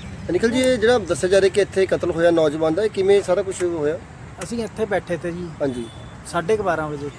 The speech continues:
Speaker 1: ਹਾਂਜੀ।
Speaker 2: ਇੱਕ ਮੁੰਡਾ ਆਉਂਦਾ ਹੈ ਜੀ ਵੀਹ ਬਾਈ ਸਾਲ ਦਾ।
Speaker 1: ਹਾਂਜੀ।
Speaker 2: ਉਹ, ਉਹਨੂੰ ਬਿੰਦੇ ਨੂੰ ਕਹਿੰਦਾ ਜੀ ਕਿ ਭਾਈ ਆਈਂ ਵੀਰ ਤੇਰੇ ਨਾਲ ਕੋਈ ਗੱਲ ਕਰਨੀ ਹੈ।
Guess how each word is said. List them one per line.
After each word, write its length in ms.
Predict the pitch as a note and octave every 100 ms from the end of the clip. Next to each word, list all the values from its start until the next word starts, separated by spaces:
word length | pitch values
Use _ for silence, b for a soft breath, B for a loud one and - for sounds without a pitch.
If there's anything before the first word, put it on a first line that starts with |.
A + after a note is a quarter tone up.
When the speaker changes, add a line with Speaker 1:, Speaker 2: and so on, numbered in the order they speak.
| -
Speaker 1:
ਹਾਂਜੀ। 240 | C#3+ A#2 A2 - - - -
Speaker 2:
ਇੱਕ 160 | F#3 G#3
ਮੁੰਡਾ 380 | F#3+ F3 F#3+
ਆਉਂਦਾ 240 | F3+ D3+ E3
ਹੈ 60 |
ਜੀ 420 | F3 G3 G3+ G4 F#4 - - D#3+
ਵੀਹ 240 | E3+ G3
ਬਾਈ 220 | F3+ D#3
ਸਾਲ 260 | C#3+ D3 C3+
ਦਾ। 120 | C3 C3 D3
Speaker 1:
ਹਾਂਜੀ। 240 | C3 G#2+ - - -
Speaker 2:
ਉਹ, 400 | F#3 G3 G3+ G3+ F#3+ - - - - - - - - G3+
ਉਹਨੂੰ 220 | F#3+ G3
ਬਿੰਦੇ 280 | F3+ E3 F#3
ਨੂੰ 100 | F#3+
ਕਹਿੰਦਾ 300 | F3 E3 G3
ਜੀ 200 | G#3+ G#3 -
ਕਿ 60 | -
ਭਾਈ 360 | G3+ F#3+ F#3+ -
ਆਈਂ 220 | F#3 F#3 F#3+
ਵੀਰ 140 | G3+ F#3
ਤੇਰੇ 140 | F#3+
ਨਾਲ 140 | F3+ F3+
ਕੋਈ 140 | F#3
ਗੱਲ 240 | F3+ D#3+ D#3+
ਕਰਨੀ 260 | C#3
ਹੈ। 80 | B2+